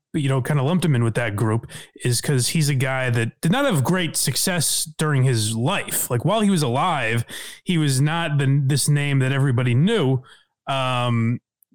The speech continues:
you know, he ki-, he struggled, particularly at the end of his life, but he struggled a lot. Like, his big break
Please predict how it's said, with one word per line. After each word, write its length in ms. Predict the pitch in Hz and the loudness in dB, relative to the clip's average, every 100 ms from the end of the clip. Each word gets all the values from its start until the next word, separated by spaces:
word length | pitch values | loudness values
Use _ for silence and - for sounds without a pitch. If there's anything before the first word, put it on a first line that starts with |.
| - | -4
you 120 | 233 | 0
know, 340 | 175 120 143 151 | 2 2 2 2
he 220 | 160 147 | 2 0
ki-, 260 | - 147 151 | -2 -2 0
he 60 | 156 | 0
struggled, 560 | - - 185 240 240 | 0 0 0 0 0
particularly 340 | 147 170 175 143 | 0 0 0 -2
at 60 | |
the 100 | 131 | 0
end 140 | 151 185 | 0 2
of 60 | |
his 140 | 113 113 | 0 0
life, 300 | 95 113 - | 0 -2 0
but 80 | 151 | 0
he 120 | 185 | 2
struggled 560 | - - 185 180 190 | 0 0 0 2 0
a 40 | 156 | 0
lot. 500 | 143 202 139 131 - - - - - | 0 0 0 -2 -6 -12 -16 -10 -4
Like, 200 | 160 190 | -2 0
his 140 | 170 | 2
big 280 | 131 208 170 | 2 2 2
break 520 | 180 190 190 - | 2 0 -2 -6